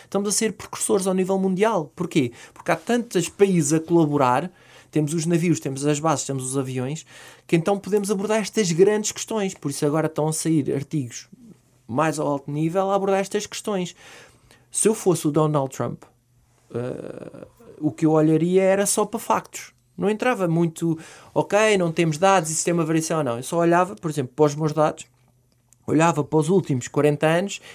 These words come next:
e dizia, o que é que está a acontecer, ah, aos animais? O que é que está a acontecer?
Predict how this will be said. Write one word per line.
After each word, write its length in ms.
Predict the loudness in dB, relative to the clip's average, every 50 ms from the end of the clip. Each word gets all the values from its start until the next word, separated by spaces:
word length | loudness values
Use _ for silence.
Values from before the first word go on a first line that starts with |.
| -6 _
e 80 | 0 2
dizia, 580 | 2 2 2 0 0 -4 -4 -6 -6 -8 -10 -16 _ _ _ _ _ _ _ _ _ -6
o 80 | -6 -4
que 140 | 0 0 0
é 40 | 0
que 80 | 0
está 160 | 0 0 0
a 60 | 2 0
acontecer, 720 | -2 -2 -2 0 0 0 0 0 2 2 2 0 0 -4 -12 _ _ _ _ _ _ _ _ _
ah, 340 | 0 2 4 4 4 2 0 -2
aos 180 | -2 0 0 2
animais? 520 | 0 0 0 -2 -2 -6 -8 -12 -16 -20 _ _ _
O 20 |
que 80 | -10 -10
é 40 | -10
que 60 | -6
está 100 | -6 -8
a 40 | -6
acontecer? 400 | -4 -6 -6 -4 -4 -4 -6